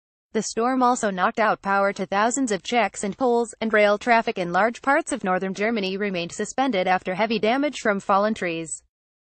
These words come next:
Winds reached more than one hundred kilometers per hour, sixty miles per hour in several parts of the Czech Republic and topped out at one hundred eighty kilometers per hour on Snežka, at one thousand six hundred two meters, the country's highest mountain, Czech television reported.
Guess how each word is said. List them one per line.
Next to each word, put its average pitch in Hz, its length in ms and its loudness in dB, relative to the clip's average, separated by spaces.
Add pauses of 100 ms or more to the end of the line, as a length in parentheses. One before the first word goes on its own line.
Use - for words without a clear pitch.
(320)
Winds 214 460 -2
reached 277 320 -4
more 240 240 2
than 277 140 0
one 185 160 0
hundred 226 340 0
kilometers 202 560 0
per 254 180 0
hour, 208 320 4
sixty - 380 -6
miles 190 320 -2
per 180 140 -4
hour 214 240 2
in 190 160 -2
several 269 360 0
parts 247 300 0
of 226 80 -2
the 208 80 -4
Czech 220 340 0
Republic 208 540 0
and 180 160 -4
topped 240 320 -2
out 202 160 2
at 175 160 -4
one 220 220 0
hundred 240 320 0
eighty 214 180 0
kilometers 208 640 2
per 247 160 2
hour 208 320 4
on 208 180 0
Snežka, 240 580 -2
at 170 140 -6
one 214 240 2
thousand 233 420 2
six - 360 -2
hundred 240 360 0
two 233 200 -2
meters, 196 400 0 (140)
the 247 60 -4
country's 269 380 -2
highest 254 320 0
mountain, 202 520 -2
Czech - 260 -2
television 254 520 2
reported. 233 540 -2